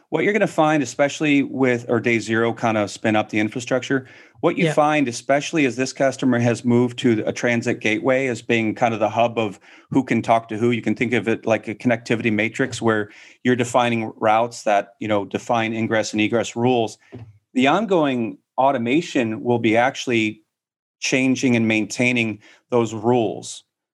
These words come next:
Speaker 2: Right.
Speaker 1: And the more and more they, they're gonna move away from, you know, let's say they're gonna centralize on, on other options on how they connect. But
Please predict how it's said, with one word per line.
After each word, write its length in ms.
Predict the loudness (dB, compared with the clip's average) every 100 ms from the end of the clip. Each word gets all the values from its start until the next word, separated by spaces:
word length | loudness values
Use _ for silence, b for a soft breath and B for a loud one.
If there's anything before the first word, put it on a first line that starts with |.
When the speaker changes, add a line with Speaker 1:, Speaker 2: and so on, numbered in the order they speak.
| _
Speaker 2:
Right. 140 | -2 2
Speaker 1:
And 240 | 2 0
the 160 | 0 2
more 220 | 4 4
and 80 | 2
more 200 | 0 0
they, 140 | 0
they're 380 | -2 0 0 0
gonna 180 | 0 2
move 180 | 2 2
away 300 | 2 2 0
from, 460 | 0 0 0 -2 -2
you 80 |
know, 140 | 0 0
let's 160 | 0
say 340 | -2 0 -2 -4 b b
they're 100 | -2
gonna 180 | 0 0
centralize 680 | 0 -2 0 2 2 2
on, 200 | 0 -2 -2
on 160 | -2
other 200 | 0 2
options 440 | 2 2 -4 -4 -2
on 120 | -2
how 120 | -2
they 120 | -4
connect. 500 | -4 -2 0 -2 -2
But 240 | -2 -2